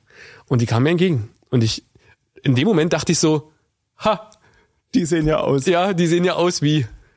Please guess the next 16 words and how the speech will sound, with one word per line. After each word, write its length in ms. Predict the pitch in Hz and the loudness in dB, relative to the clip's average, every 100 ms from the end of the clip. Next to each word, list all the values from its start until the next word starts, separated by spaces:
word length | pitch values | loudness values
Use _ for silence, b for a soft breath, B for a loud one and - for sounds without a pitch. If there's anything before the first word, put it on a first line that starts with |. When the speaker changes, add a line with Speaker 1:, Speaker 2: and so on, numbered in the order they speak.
| b | b
Speaker 1:
so. 380 | - 151 135 101 _ _ | -4 0 0 -2 _ _
Und 120 | 160 | -4
ich 80 | 139 | -2
erzählte 340 | 127 - 185 165 | -2 -2 -2 -2
das 140 | 147 | -4
ganz 220 | 143 180 - | -2 -2 -2
stolz 480 | 131 131 160 - - | 0 0 -2 -6 -4
am 180 | 120 120 | -2 -2
Kaffeetisch 480 | 143 151 139 139 | -2 0 -2 -2
meinen 240 | 120 104 120 | -2 -2 0
Großeltern 460 | 120 135 135 123 | 0 0 0 0
und 60 | 110 | -2
meinen 140 | 95 | -2
Eltern. 300 | - 131 120 | -2 -2 -2
Und 240 | 113 104 | -4 -6
Speaker 2:
Hm. 120 | B | B